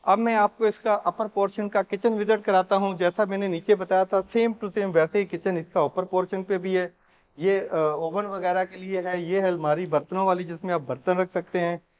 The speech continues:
यहाँ पे सात fridge रख सकते हैं। marble half white लगा हुआ है, बहुत खूबसूरत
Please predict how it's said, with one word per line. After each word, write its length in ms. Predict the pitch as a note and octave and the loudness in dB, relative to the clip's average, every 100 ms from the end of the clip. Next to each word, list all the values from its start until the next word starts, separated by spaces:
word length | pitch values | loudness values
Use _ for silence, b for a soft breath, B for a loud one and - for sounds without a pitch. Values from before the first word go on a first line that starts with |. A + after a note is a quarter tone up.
| _ _ _ | _ _ _
यहाँ 280 | C3+ D#3+ F#3+ | -4 0 0
पे 140 | F#3+ | 0
सात 300 | E3+ E3+ E3+ - | 2 4 2 2
fridge 200 | E3 F#3 | -2 0
रख 180 | F#3 E3+ | -2 -2
सकते 280 | F3 E3+ E3+ | -8 -2 0
हैं। 240 | F3 D#3+ - b b b | 2 0 -6 b b b
marble 480 | C3+ D3 D#3+ F3 G3 E3+ | 2 4 4 4 2 0
half 340 | C#3 D#3+ E3+ | 0 0 4
white 260 | F3 F#3 E3+ | 2 2 -2
लगा 200 | D#3+ E3 | 0 2
हुआ 160 | E3 | 2
है, 60 | D#3+ | -2
बहुत 340 | C#3 D3 F3 - | -2 -2 -2 -6
खूबसूरत 440 | E3+ D3+ E3 D#3+ | -20 -12 -8 -8